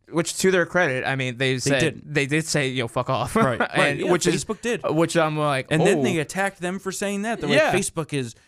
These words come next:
Speaker 2: is, uh, what did they say?"
Speaker 1: Well, they're always accusing
Speaker 2: Facebook
Speaker 1: Face-
Speaker 2: is shilling for President Trump.
Speaker 1: They're, they're
Speaker 2: And that
Speaker 1: always accusing Facebook of shilling for Republicans. It's,
Speaker 2: Yeah,
Speaker 1: it
Speaker 2: oh
Speaker 1: was
Speaker 2: yeah,
Speaker 1: just
Speaker 2: they say that Facebook's gonna get Trump reelected.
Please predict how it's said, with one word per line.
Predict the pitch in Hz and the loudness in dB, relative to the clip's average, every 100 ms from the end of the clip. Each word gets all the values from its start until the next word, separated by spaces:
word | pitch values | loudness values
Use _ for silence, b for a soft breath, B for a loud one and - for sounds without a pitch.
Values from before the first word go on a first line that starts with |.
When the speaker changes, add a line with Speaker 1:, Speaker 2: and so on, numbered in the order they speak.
| b | b
Speaker 2:
is, | - 135 113 123 | -4 -2 -2 -2
uh, | 120 110 104 _ _ _ | -2 -2 -6 _ _ _
what | - 139 | -6 -4
did | 185 | -4
they | 196 | -4
say?" | - 196 196 190 _ - | -6 -6 -6 -8 _ -2
Speaker 1:
Well, | 202 | 0
they're | 208 | 2
always | 190 214 156 | 2 2 0
accusing | 165 147 143 | -4 -2 0
Speaker 2:
Facebook | 208 131 - | 0 0 0
Speaker 1:
Face- | |
Speaker 2:
is | 147 | -2
shilling | - - 170 156 135 120 | -2 -2 -2 -2 -2 -6
for | - 127 | -8 -10
President | - 135 120 113 | -6 -6 -4 -8
Trump. | - 139 170 | -2 0 2
Speaker 1:
They're, | 240 | 4
they're | |
Speaker 2:
And | - | 4
that | |
Speaker 1:
always | 196 156 | 2 0
accusing | 135 - 117 113 | -2 -6 -6 -4
Facebook | 120 113 113 104 | -4 -4 -4 -6
of | |
shilling | - 113 107 | -4 -4 -4
for | 104 107 104 104 | -4 -4 -4 -4
Republicans. | - 107 107 104 107 107 | -6 -4 -4 -4 -6 -4
It's, | 117 | -2
Speaker 2:
Yeah, | 175 135 | 0 2
Speaker 1:
it | |
Speaker 2:
oh | 139 | 2
Speaker 1:
was | - | 2
Speaker 2:
yeah, | |
Speaker 1:
just | 139 | 0
Speaker 2:
they | 135 | -2
say | - 151 | -4 -6
that | 135 | -4
Facebook's | 147 139 139 - | -6 -6 -6 -4
gonna | 139 | -4
get | 123 123 | -4 -4
Trump | 135 120 | -6 -4
reelected. | 113 113 123 - - | -4 -4 -6 -8 -18